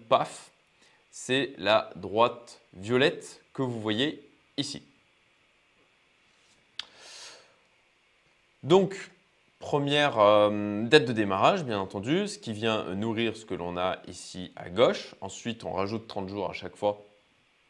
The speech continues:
pour obtenir les dates suivantes. Ça, c'est quelque chose qui est calculé automatiquement.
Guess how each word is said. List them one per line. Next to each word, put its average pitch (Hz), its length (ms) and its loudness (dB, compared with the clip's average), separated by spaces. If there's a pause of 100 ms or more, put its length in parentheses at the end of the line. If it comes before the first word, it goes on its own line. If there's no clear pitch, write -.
(400)
pour 110 120 -2
obtenir 104 420 -2
les 90 100 -4
dates 85 200 -6
suivantes. 131 360 -4
Ça, - 340 -14
c'est 98 160 -10
quelque 92 220 -12
chose 101 280 -8
qui - 120 -14
est 85 60 -10
calculé 92 600 -10 (220)
automatiquement. 95 680 -8